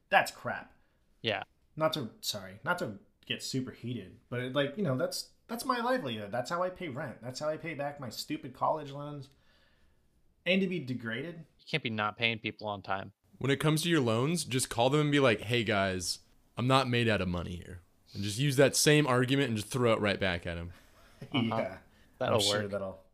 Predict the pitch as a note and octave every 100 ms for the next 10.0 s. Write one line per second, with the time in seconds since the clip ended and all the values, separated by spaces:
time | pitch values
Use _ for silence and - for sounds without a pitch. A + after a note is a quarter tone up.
0 | _ _ _ D#3 B2+ A2+ G#2+ G#2 - G#2+
1 | G#2 G2+ G2 - - _ _ _ _ -
2 | B2+ - - C#3+ - B2 A2+ G2+ G2 -
3 | G#2 G2 G2 - G2+ F#2+ - - - -
4 | - - _ - - - - F#3 - -
5 | - - - - C3 - F3+ - - C3
6 | - A2 B2+ A2 G#2+ G#2+ G2+ - A#2 G#2
7 | G2+ G2 A2 G2+ - _ _ _ _ _
8 | C#4 D#4 A#3 F3+ G#3 C4+ D#4 - - C4
9 | B3+ A#3 A3+ B3 A#3 A3 - A3+ A3 A2